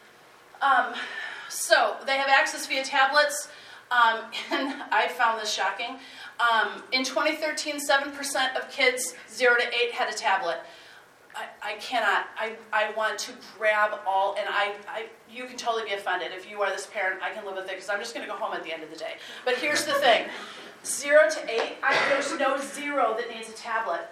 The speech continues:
There's no three that needs a tablet. There's no four. I, I know there's preschool teachers sitting in this room that are going, "Dear God, please, please stop with the tablets," because they can't use their hands. And now I'm in school trying to teach them to hold a pencil,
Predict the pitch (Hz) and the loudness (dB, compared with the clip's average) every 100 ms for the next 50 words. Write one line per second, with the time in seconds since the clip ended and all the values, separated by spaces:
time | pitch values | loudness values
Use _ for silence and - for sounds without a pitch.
0 | - - - - - - - - 269 277 | -16 -20 -20 -20 -20 -20 -16 2 4 4
1 | 294 277 277 269 254 233 196 208 208 226 | 2 0 -2 -6 -6 -6 -8 -8 -2 -2
2 | - - - - - - - - - - | -2 -8 -16 -20 -20 -20 -20 -20 -20 -20
3 | - - 247 262 285 269 262 269 233 - | -6 2 2 2 0 -2 -2 0 0 2
4 | 226 240 247 254 254 269 254 262 - 262 | 0 0 -2 -2 0 0 0 -4 -8 -12
5 | - 254 247 247 - 262 247 220 220 220 | -8 -8 -8 -12 -12 -12 -10 -8 -8 -8
6 | 254 214 202 202 190 185 185 - - - | -6 -6 -6 -6 -2 -2 -2 -8 -16 -14
7 | - 269 254 220 247 - - 233 185 - | -8 -4 -2 0 2 0 -4 -6 -6 -8
8 | - - - _ - _ - - 311 294 | -12 -18 -20 _ -20 _ -14 -6 -6 -4
9 | 285 - - 220 208 220 - - 220 - | -6 -6 0 2 2 -4 -10 -2 -2 -2
10 | - - - - - - 240 269 262 254 | -6 -8 -14 -16 -20 -16 -10 -8 -8 -6
11 | 247 240 233 240 240 240 359 339 - 247 | -6 -6 -10 -12 -10 -10 -8 -10 -12 -6
12 | 233 240 233 226 - 294 233 196 - 208 | -2 -2 -2 -10 -14 -8 -8 -6 -8 -10
13 | 214 254 254 233 220 220 175 - 254 - | -10 -14 -16 -16 -12 -10 -10 -10 -10 -6
14 | 156 160 | -8 -8